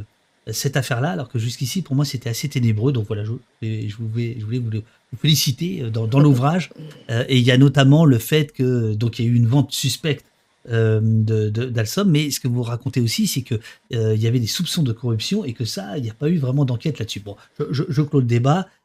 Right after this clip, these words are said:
Euh, le, le, le livre est disponible, les, la, les, les, les gens pourront, euh, pourront aller lire ça. C'était juste une petite incise comme ça,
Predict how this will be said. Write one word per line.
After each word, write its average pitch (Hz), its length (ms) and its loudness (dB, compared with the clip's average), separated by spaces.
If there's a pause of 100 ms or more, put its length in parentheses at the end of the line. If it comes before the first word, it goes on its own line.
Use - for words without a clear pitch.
(100)
Euh, 113 600 2
le, 127 200 0
le, 131 280 2
le 127 200 6
livre 151 280 4
est 123 40 0
disponible, 131 760 2
les, 113 420 0 (320)
la, 113 300 -6
les, 127 160 -6
les, 127 180 -8
les 123 140 -4
gens 143 160 2
pourront, 123 400 0
euh, 107 160 -4
pourront 117 420 -4
aller 113 180 -2
lire 113 220 -4
ça. 165 220 -6
C'était 117 280 -8
juste 139 280 -4
une 123 60 -2
petite 127 200 -6
incise 123 320 -4
comme 110 160 -6
ça, 135 160 -10